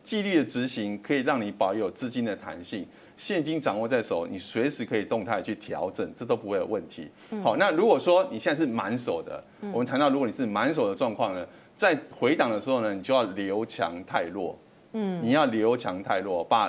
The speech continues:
Speaker 1: 最强的留下来，把不好的砍掉。但是留下，为什么要把那个不好的砍掉？不外乎就是让你资金能够回流，让你的水库能够高一点。等到它正式，正式进入所谓的反弹格局往上走的时候，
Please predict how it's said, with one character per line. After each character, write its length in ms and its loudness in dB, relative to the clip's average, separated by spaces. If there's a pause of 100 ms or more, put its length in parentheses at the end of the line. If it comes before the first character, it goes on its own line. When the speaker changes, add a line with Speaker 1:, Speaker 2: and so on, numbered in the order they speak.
(100)
Speaker 1:
最 160 2
强 220 -4
的 60 -4
留 200 -4
下 240 2
来， 160 -2
把 140 0
不 180 0
好 180 0
的 120 -4
砍 280 -8
掉。 200 0 (280)
但 120 6
是 320 2
留 220 6
下， 300 4
为 80 4
什 60 2
么 60 6
要 60 6
把 140 6
那 100 0
个 40 4
不 140 -6
好 140 4
的 80 0
砍 240 -8
掉？ 240 0 (100)
不 80 -4
外 160 6
乎 80 2
就 140 0
是 80 0
让 120 2
你 120 -4
资 180 -8
金 180 -4
能 140 -4
够 60 -4
回 380 -4
流， 300 -4 (440)
让 200 4
你 60 2
的 100 0
水 280 -2
库 180 2
能 100 -2
够 160 2 (160)
高 300 6
一 80 2
点。 300 -4 (580)
等 160 4
到 160 8
它 140 4
正 240 2
式， 120 2
正 280 2
式 180 -2
进 220 2
入 120 4
所 140 -2
谓 80 6
的 100 4
反 300 0
弹 160 -4
格 160 0
局 120 -2
往 260 2
上 200 2
走 200 2
的 40 -4
时 120 -2
候， 140 2